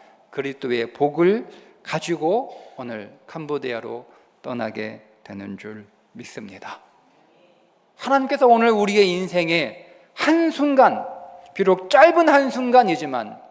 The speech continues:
오늘 우리의 삶 가운데 가장 복된 시간, 가장 귀한 시간, 가장 가치 있는 일을 우리에게 허락해 주신 것,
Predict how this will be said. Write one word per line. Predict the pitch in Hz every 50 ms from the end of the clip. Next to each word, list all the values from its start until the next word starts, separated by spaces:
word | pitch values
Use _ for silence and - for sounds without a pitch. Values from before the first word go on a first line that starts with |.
| - _ - _ _ _ _ _ _ _ _ _
오늘 | 147 151 165 170
우리의 | 160 170 190 190 196
삶 | 190 196 196 202 202
가운데 | 208 202 196 202 196 208 208
가장 | - - - - - - - - - - 330 349 330 269
복된 | - 247 247 - - 320 254 233 208
시간, | - 220 196 202 185 156 120 - - - - - - - - -
가장 | - 156 - 247 254 285 311 320 311 311 302 226
귀한 | 240 254 262 269 294 262 240
시간, | - - 233 202 214 196 175 131 110 - - - - - - -
가장 | - - - 254 247 302 339 339 330 330
가치 | - 277 269 277 - - 262 262 254
있는 | 247 240 226
일을 | 220 214 226 220 196 156 - - - -
우리에게 | 143 135 139 143 139 135 131 131
허락해 | 131 - - - 254 240 247 - 214 208
주신 | - 196 - - 202 190 185
것, | 185 196 156 - - -